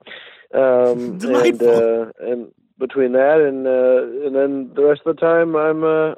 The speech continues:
Speaker 1: I'm, I'm, I'm cleaning, I'm cleaning dog piss,
Speaker 2: <laughs>
Speaker 1: and, uh,
Speaker 2: What?
Speaker 1: one
Speaker 2: Oh,
Speaker 1: of them
Speaker 2: right.
Speaker 1: shit in my hand the other day.
Speaker 2: Oh, for God's sake!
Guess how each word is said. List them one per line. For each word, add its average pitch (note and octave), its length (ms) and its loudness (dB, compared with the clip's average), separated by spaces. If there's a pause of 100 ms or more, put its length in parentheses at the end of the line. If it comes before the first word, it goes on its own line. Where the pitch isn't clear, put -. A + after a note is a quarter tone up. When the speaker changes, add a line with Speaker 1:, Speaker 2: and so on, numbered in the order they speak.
Speaker 1:
I'm, C#3 260 -8
I'm, C#3 320 -6 (580)
I'm B2+ 160 -6
cleaning, D3+ 480 0
I'm C3 180 -6
cleaning D3 320 0
dog C3+ 300 2
piss, D#3+ 240 0 (140)
Speaker 2:
<laughs> - 100 -14
Speaker 1:
and, C#3 320 -2
uh, C3+ 260 4
Speaker 2:
What? C#4 280 -6
Speaker 1:
one C#3+ 180 2
Speaker 2:
Oh, D#3 60 2
Speaker 1:
of C#3+ 80 -4
them D3 120 -4
Speaker 2:
right. C#3 120 -12
Speaker 1:
shit D3+ 140 -2
in C#3+ 80 -4
my C#3 140 -2
hand C#3+ 400 -4 (160)
the B2 180 -6
other A#2+ 160 -2
day. A#2 200 0
Speaker 2:
Oh, C#3+ 240 0
for G#2+ 180 -12
God's F2+ 380 -12
sake! - 480 -20